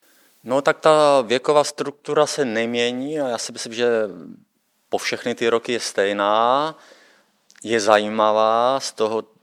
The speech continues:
důvodu, že těch mladých lidí tam chodí poměrně málo a většinou to jsou lidé kolem těch čtyřiceti, padesáti let. Jo? Zajímavé je, nebo takové to nejzajímavější, že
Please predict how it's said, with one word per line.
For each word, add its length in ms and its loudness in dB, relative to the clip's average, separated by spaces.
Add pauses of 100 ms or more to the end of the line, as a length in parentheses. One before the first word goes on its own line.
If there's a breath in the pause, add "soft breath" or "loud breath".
(140)
důvodu, 560 -6
že 240 -8 (320)
těch 180 -6
mladých 480 -2
lidí 720 -10 (220)
tam 180 -6
chodí 240 -10
poměrně 400 -8
málo 880 -2 (540 soft breath)
a 80 -16
většinou 360 -8
to 120 -10
jsou 200 -6
lidé 380 -2
kolem 560 -8
těch 220 -12
čtyřiceti, 1080 -12
padesáti 600 -12
let. 220 -14 (960 soft breath)
Jo? 300 -2 (260 soft breath)
Zajímavé 840 4
je, 640 0
nebo 200 -10
takové 420 -6
to 120 -2
nejzajímavější, 1400 -2
že 280 -4